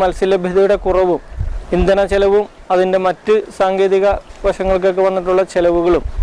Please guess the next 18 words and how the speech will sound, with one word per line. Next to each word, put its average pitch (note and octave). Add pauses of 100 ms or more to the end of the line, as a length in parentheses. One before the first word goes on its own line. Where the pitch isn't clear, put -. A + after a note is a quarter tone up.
(440)
ഭാരിച്ച F3 (100)
ചെലവുകളാണ് F3+
അതിനൊക്കെയുള്ളത്. E3 (200)
അതും E3+ (160)
ഇതും F#3
കൂടി F3+ (120)
വരുമ്പോൾ F3+
ഉണ്ടാകുന്ന F3
വലിയ E3+ (100)
പ്രയാസത്തെ E3 (420)
പരിഹരിക്കാൻ F#3
വേണ്ടിയുള്ള F3 (180)
അടിയന്തര E3+
ഇടപെടലുകൾ E3+ (200)
സർക്കാരിൻ്റെ E3+
ഭാഗത്തുനിന്ന്, D#3+ (380)
മത്സ്യമേഖലയെ F#3 (120)
രക്ഷപ്പെടുത്താൻ G3